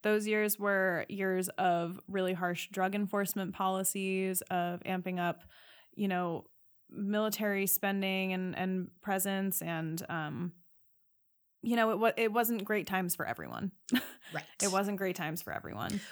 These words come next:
Speaker 2: Well, and again, and it, and it set us up for our current moment, which is that really sort of everybody is very heated. And so, you know,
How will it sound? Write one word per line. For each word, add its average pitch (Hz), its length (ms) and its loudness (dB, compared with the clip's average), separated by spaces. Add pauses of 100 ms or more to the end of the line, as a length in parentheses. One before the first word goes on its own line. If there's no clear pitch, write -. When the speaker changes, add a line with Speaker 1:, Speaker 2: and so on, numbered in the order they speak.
Speaker 2:
Well, 277 120 8
and 311 80 8
again, 349 280 8
and 214 120 0
it, 214 240 -2
and 226 100 2
it 220 100 -4
set 294 220 6
us 302 180 10
up 190 300 4
for 170 240 2
our 170 480 2
current 220 360 4
moment, 160 460 -2
which 165 220 -2
is 156 500 -2 (140)
that 175 320 6 (140)
really 202 1120 0
sort 180 420 4
of 165 540 2
everybody 220 520 6
is 180 160 4
very 175 880 2 (760)
heated. 180 500 -4 (260)
And 185 260 2
so, 175 840 0
you 180 140 -4
know, 156 320 -2